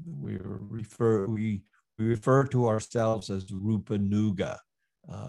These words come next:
following the course of Rupa, uh, Goswami, the, uh, as leading the Goswamis in our pursuit of spirituality. So this need, detailed knowledge,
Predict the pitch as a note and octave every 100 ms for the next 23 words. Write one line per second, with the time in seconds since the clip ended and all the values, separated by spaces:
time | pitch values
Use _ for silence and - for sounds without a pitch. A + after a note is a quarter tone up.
0 | A2 - A2+ B2 B2 G2 G2+ _ - G#2
1 | - B2+ B2+ A#2 - G#2+ G2+ - _ _
2 | _ - B2 C3 E3 - G2+ - - _
3 | _ _ _ _ _ - - B2+ C#3 C#3+
4 | - A#2+ G#2 F2+ D#2 D#2+ F#2 F#2+ - -
5 | _ - - - F#2 F2+ G2 A2 C3 C#3+
6 | B2 A#2 G#2 F2 G#2+ A2+ - A2+ G2 F#2+
7 | G2 F#2+ - A2 G2+ G2+ G#2+ G#2 G#2 F#2+
8 | - - C#3+ B2+ - F2 G2+ - A#2 G#2+
9 | G#2 - F2+ F#2 G2 F#2 D2 G1+ _ _
10 | _ _ _ - - A#2 A2+ G2+ - -
11 | _ - C#3 C#3+ D#3 - C3+ D3+ C3 A#2+
12 | D#3 D#3+ D#3 C#3+ B2 B2+ B2+ C3 A2+